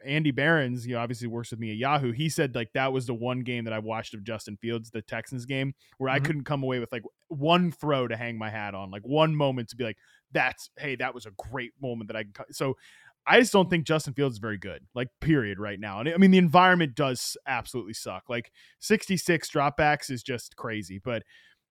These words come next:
Speaker 1: I mean, w-, if Fields is not showing a lot,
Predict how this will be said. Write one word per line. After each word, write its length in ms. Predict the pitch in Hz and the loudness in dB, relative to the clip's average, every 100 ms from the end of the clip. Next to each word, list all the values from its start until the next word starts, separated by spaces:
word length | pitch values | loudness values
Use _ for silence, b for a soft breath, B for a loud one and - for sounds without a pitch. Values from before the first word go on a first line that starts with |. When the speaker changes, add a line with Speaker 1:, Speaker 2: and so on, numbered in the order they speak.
| - | 0
Speaker 1:
I 140 | 160 | 4
mean, 140 | 196 185 | 6 6
w-, 280 | 156 147 143 | 2 -4 -12
if 120 | 147 147 139 | -14 -14 -6
Fields 400 | - 214 240 175 | 4 4 6 2
is 140 | 143 | 0
not 260 | 156 156 - _ _ | 2 2 0 _ _
showing 440 | - - 165 214 160 | -12 -4 0 2 2
a 60 | |
lot, 260 | 104 69 | -2 -10